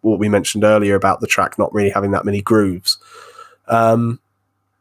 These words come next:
yeah, you, you saw parts of the race. I know you haven't seen this mu-, uh, much of the second half, if at all, but what, what did you think of the Cup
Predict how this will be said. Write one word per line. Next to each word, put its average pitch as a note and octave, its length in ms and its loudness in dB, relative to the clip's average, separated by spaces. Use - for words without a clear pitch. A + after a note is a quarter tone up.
yeah, C3+ 160 4
you, C3+ 160 2
you D3 180 2
saw B2+ 280 2
parts A#2+ 420 -2
of G#2 100 0
the G2+ 60 0
race. G#2+ 120 4
I A2+ 120 2
know A#2 80 2
you G#2+ 80 2
haven't G#2 200 -2
seen G#2 180 -4
this - 220 -4
mu-, F#2+ 340 -2
uh, G#2+ 280 0
much G#2 280 0
of - 60 -12
the F2+ 60 -6
second G2 300 -2
half, G2 200 -2
if G2+ 140 -2
at - 140 -4
all, G2 180 0
but G2+ 140 -2
what, G#2+ 200 0
what A2+ 80 2
did G#2+ 140 -2
you G#2+ 80 0
think G#2+ 300 -2
of G2+ 240 -2
the A#2+ 120 -2
Cup - 520 -6